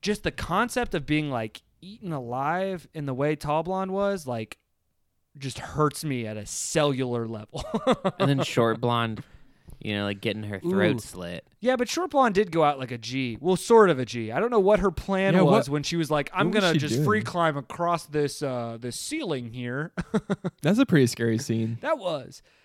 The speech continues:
Speaker 1: As soon as, what I thought was gonna happen, though, when she pulled out the knife,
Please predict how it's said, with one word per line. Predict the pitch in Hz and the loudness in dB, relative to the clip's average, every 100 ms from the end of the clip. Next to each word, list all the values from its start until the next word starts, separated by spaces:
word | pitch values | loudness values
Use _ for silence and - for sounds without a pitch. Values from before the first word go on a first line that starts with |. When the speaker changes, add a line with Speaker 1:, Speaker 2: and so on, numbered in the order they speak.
| _ | _
Speaker 1:
As | 175 156 | -4 -2
soon | 254 269 | -2 -2
as, | 254 196 _ _ _ | -4 -6 _ _ _
what | 180 190 | -4 -4
I | 175 | -2
thought | 240 262 | -4 -4
was | 233 | -4
gonna | 180 170 | -6 -6
happen, | 139 143 143 131 | -4 -4 -4 -8
though, | 127 127 120 120 _ _ _ _ _ _ | -6 -6 -8 -10 _ _ _ _ _ _
when | 156 147 | -6 -6
she | - 143 | -4 -8
pulled | - 170 175 | -4 0 2
out | 156 | 2
the | 127 | -2
knife, | 113 127 135 110 104 - | -4 -2 -2 -2 -8 -16